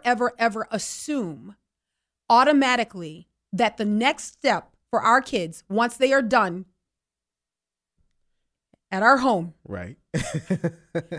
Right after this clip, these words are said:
Speaker 1: to go to the university.
Speaker 2: Right.
Speaker 1: This is insane. But
Speaker 2: Look.
Speaker 1: again,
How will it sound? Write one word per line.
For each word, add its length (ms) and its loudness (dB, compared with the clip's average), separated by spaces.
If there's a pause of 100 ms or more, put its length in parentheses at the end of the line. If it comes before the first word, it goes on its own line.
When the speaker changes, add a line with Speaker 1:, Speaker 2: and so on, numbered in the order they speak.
(300)
Speaker 1:
to 100 2
go 200 4
to 60 2
the 100 -2
university. 640 -6 (540)
Speaker 2:
Right. 280 -10 (260)
Speaker 1:
This 300 2
is 240 -2
insane. 840 -2
But 220 2
Speaker 2:
Look. 80 0
Speaker 1:
again, 480 -4